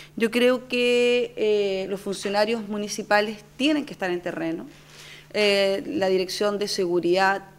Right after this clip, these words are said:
tiene, eh, diferentes unidades que puedan hacer un trabajo. Ahí, ¿qué es lo que está sucediendo en ese pasaje? Hay una familia que tiene un, dos perros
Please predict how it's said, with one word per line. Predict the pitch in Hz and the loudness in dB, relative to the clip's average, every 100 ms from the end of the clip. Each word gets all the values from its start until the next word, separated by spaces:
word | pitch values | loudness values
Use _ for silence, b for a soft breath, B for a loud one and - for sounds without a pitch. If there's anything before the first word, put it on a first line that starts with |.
| - | -6
tiene, | 240 269 294 269 226 220 220 - | 0 2 2 0 -2 -4 -6 -4
eh, | 196 185 180 175 170 | -2 -2 -2 -2 -2
diferentes | 180 180 202 196 202 208 | -4 -2 0 0 -2 -2
unidades | 202 185 180 196 196 202 | 0 2 4 4 2 0
que | - 190 | -2 -2
puedan | - 220 233 240 220 | 4 6 6 4 -2
hacer | 214 - 214 | -4 -2 -2
un | 220 | -4
trabajo. | 202 202 185 185 208 - 233 - B B B B - | -2 2 4 4 0 -6 -10 -12 B B B B 4
Ahí, | 202 208 220 - | 6 6 2 2
¿qué | |
es | 233 | 2
lo | 240 | 2
que | 247 | 0
está | 254 | -4
sucediendo | 240 - 240 233 233 | -4 -2 0 0 -2
en | 233 | -4
ese | 233 | -4
pasaje? | 220 202 185 - 247 - | -6 -2 -4 0 -2 2
Hay | - 220 | 2 4
una | 226 226 | 2 0
familia | 233 214 220 226 220 | 0 0 2 2 2
que | 214 | -2
tiene | 202 208 208 208 - | 0 0 0 -2 -2
un, | 190 196 190 175 | 0 0 -2 -2
dos | 220 | -2
perros | - 233 226 233 | 4 4 4 0